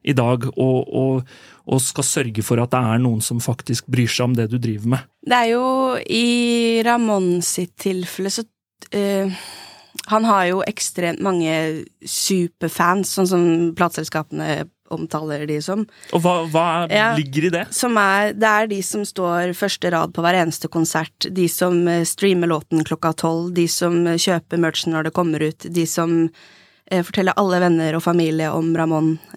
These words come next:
Speaker 2: Eh, hans største ambassadører, da, rett og slett. Og, eh, ha, det som han har vært veldig god på, tror jeg, da, <laughs> eller sånn, eh, som, eh,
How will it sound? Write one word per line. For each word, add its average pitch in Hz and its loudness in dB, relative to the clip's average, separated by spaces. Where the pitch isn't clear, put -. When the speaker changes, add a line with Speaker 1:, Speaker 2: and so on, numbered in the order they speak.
Speaker 2:
Eh, 165 0
hans 190 2
største 190 0
ambassadører, 160 0
da, 202 4
rett 156 -2
og 170 -2
slett. - -4
Og, 196 2
eh, 190 0
ha, - -4
det 185 0
som 202 0
han 170 2
har 180 0
vært 175 -2
veldig 170 0
god 165 0
på, 185 0
tror 190 2
jeg, 269 4
da, 247 4
<laughs> 240 0
eller 214 2
sånn, 185 2
eh, 196 4
som, 190 0
eh, 175 0